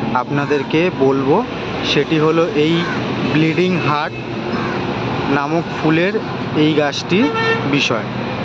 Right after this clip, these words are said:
তো গাইস, আহ, এই গাছটি এখন খুব জনপ্রিয় গাছ হয়ে উঠেছে। বাড়ির বাগানে এই গাছটি গেটের সামনে সাজানো থেকে শুরু করে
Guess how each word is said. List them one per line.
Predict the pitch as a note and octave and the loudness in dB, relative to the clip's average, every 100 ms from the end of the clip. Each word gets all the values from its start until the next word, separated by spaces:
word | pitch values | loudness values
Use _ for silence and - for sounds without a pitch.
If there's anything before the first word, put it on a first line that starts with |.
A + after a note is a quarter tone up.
| - - - - - - - - G3 - - - E3+ | -4 -4 -4 -4 -4 -4 -4 -4 -4 -4 -4 -2 0
তো | E3+ | 2
গাইস, | F#3 A3+ G#3 E3 | 2 0 0 0
আহ, | D3 C3+ B2+ B2 - - - C#3+ | 0 0 0 -2 -6 -6 -2 0
এই | F3+ | 2
গাছটি | F#3 F#3+ - - A3 A#3 A#3 - - - - - C#3 | 2 0 0 0 2 2 0 -4 -4 -4 -4 -2 -2
এখন | D3 F3+ F#3 F3+ | -2 0 0 0
খুব | G3 D3+ | 0 0
জনপ্রিয় | D#3+ D3+ E3+ F#3 F#3+ F#3 | 0 0 -2 0 2 2
গাছ | E3 E3+ | 2 -2
হয়ে | C3+ D3 D#3+ | 0 0 2
উঠেছে। | E3 E3+ E3 E3+ A3 A3 - - - C#3+ C3 | 2 2 0 2 0 -2 -6 -6 -4 -2 -2
বাড়ির | D3+ D#3 F#3 D#3 | -2 0 0 0
বাগানে | C#3+ C#3+ D#3+ E3+ F3+ F#3+ G3+ G3+ - - - - | -2 0 0 0 0 0 0 -4 -6 -6 -6 0
এই | D3+ D#3+ | 2 4
গাছটি | E3+ D#3+ - F#3+ G3 G3+ E3 D3+ A#2+ | 2 -2 0 2 4 2 -2 -6 -2
গেটের | D#3 D#3 F3+ F3 | 0 2 2 0
সামনে | D#3+ - D3 D3+ D#3+ E3+ F3 F3+ - - - | -2 -2 -2 0 2 2 2 -2 -4 -10 -6
সাজানো | D3 C#3 D#3 E3 | -2 0 0 0
থেকে | D#3 E3 E3 | -2 0 0
শুরু | D#3 E3+ E3 D3 | 2 2 2 2
করে | E3+ F3 F#3 | 4 4 2